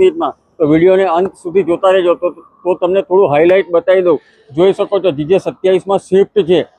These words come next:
આગળ બીજી સ્વિફ્ટ છે વ્હાઇટ કલરમાં, જીજે તેવીસનું પાસિંગ છે, Baleno છે, આગળ જોઈ શકો છો આઈ ટ્વેન્ટી છે, WagonR છે, ઓલ્ડ મોડલમાં આઈ ટેન છે, એની આગળ આઈ ટેન, બ-, Alto છે,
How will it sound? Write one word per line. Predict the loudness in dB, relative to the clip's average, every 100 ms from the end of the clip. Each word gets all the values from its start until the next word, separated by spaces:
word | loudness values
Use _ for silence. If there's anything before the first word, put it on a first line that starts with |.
| _ _
આગળ | -2 0 2 2
બીજી | 2 2
સ્વિફ્ટ | 0 2 0 0 -2
છે | 2
વ્હાઇટ | 2 0
કલરમાં, | 0 0 2 0
જીજે | 0 -2 -2
તેવીસનું | 0 -2 -2 -4
પાસિંગ | 0 0 0 -2 0
છે, | -2 -2 _ _ _ -18 -4
Baleno | 2 4 4 2 2
છે, | 2 0 -2 _ _
આગળ | -8 -4 -4 -2
જોઈ | -4
શકો | -4 -4 -4
છો | -4 -4
આઈ | 0 0
ટ્વેન્ટી | -2 -2 0 2 2 2
છે, | 0 0 -6 -20 -20 -8
WagonR | -2 0 0 0 2 0
છે, | -2 -6 -2
ઓલ્ડ | 0 2 2
મોડલમાં | 2 0 0 -2
આઈ | -2
ટેન | -2 -2 -2
છે, | -2 -4 _ _ _ -4
એની | 0
આગળ | 2 2 2 2
આઈ |
ટેન, | 0 -4 -6 -14 -4
બ-, | -2 0 -2 -2
Alto | -2 -2 0 0 0
છે, | 2 2